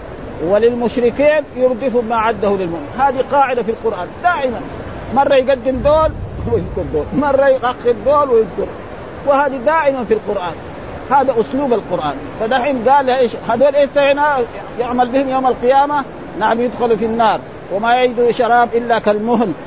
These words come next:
اللي هو الزيت الردي، نعم، وما يجد إلا ماء حميم"، يعني حرارته شديدة جدا، حتى إذا رفع بده يشرب تسقط فروة رأسه، فإذا دخل في بطنه إيش يصير؟ هذا شيء حدث ولا حرج. ها؟ ها، فلأجل ذلك يقول الله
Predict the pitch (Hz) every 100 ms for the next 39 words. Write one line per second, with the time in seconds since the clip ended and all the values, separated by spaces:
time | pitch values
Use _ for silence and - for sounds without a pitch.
0 | - 185 214 214 208 160 247 240 226 202
1 | 233 220 165 - - 135 185 202 247 233
2 | 240 254 233 226 233 233 220 240 226 214
3 | 220 262 233 151 - - 202 214 214 196
4 | 196 - 196 233 254 233 214 220 220 262
5 | 226 208 220 233 196 247 - 233 226 226
6 | 220 269 254 226 214 233 294 269 285 294
7 | - - - - 269 - 226 - 240 220
8 | 202 196 180 180 240 240 254 254 302 277
9 | 233 254 269 226 269 254 262 240 240 359
10 | 466 - - - - - 254 - 262 -
11 | 226 233 226 208 185 170 - - 240 359
12 | - - - - - - - - - -
13 | - - - - - - - 196 262 -
14 | 233 226 202 208 226 247 190 202 240 208
15 | 190